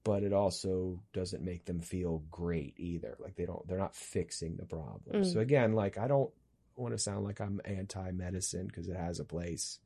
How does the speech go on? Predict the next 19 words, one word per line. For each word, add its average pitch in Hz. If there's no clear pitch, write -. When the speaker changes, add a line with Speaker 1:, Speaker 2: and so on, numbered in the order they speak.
Speaker 1:
I've 90
known 90
people 92
with 90
chemical 90
imbalances, 90
like, 85
they 85
need 87
these 85
things. 78
But 101
when 101
it 98
comes 127
to 113
stress -
and 95
anxiety, 87